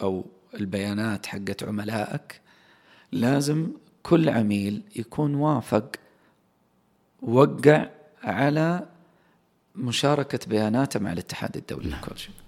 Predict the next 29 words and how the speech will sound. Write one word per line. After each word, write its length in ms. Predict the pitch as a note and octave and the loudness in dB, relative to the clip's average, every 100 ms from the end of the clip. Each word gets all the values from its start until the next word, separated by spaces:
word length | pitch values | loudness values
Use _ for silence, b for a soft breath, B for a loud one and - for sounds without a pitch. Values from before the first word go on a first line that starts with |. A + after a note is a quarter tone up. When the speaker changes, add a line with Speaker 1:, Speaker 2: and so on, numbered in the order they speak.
| - - | -20 -2
Speaker 1:
هذه 160 | C#3+ A#2 | 0 2
مسألة 360 | A2+ A2+ A#2 B2+ | 2 2 6 8
Speaker 2:
لأنه 140 | C3+ | 10
Speaker 1:
يعني 140 | B2+ | 8
Speaker 2:
أيضًا 220 | D#3 C3+ C3 | 8 8 8
الاتحاد 280 | B2 C3 | 6 4
الدولي 240 | C3+ C3+ C#3+ | 6 8 8
Speaker 1:
إدارية. 140 | C#3 | 6
Speaker 2:
قد 240 | - D3 C#3 | 6 8 8
يتواصل 560 | C3+ C3 A2 - F#2+ | 8 8 8 6 4
مع 160 | G#2+ A2 | 4 4
العميل. 440 | F#2+ G#2 G#2 B2 | 4 2 2 4
Speaker 1:
اللي 200 | C3+ C#3 | 6 6
يتواصل 520 | C3 C3+ C3 - B2 | 8 8 8 8 2
مع 140 | A#2 A2+ | 4 2
العميل 260 | A2 B2 | 2 6
Speaker 2:
اللي 120 | - C3+ | 8 8
Speaker 1:
ويسأل 300 | A#2 C3+ G2+ | 8 6 8
Speaker 2:
تأكد 180 | C3 | 6
Speaker 1:
عنه. 120 | G#2 A2+ | 8 8
Speaker 2:
من 60 | |
الجلسة، 440 | F#2+ - D#2 - D#2+ | 8 4 2 2 2
Speaker 1:
يتأكد. 220 | F#2+ G#1 | 0 0
Speaker 2:
نعم، 80 | E2 | -6
من 60 | |
الشيء. 320 | D#2 - D2+ - B B B | -6 -6 -8 -8 B B B
طيب، 140 | C3+ G#2+ | 4 4
آه، 320 | - A2 G#2+ G2+ | 2 2 4 2
ال-، 440 | F#2+ F2+ F#2+ G2+ | -2 -4 -4 -6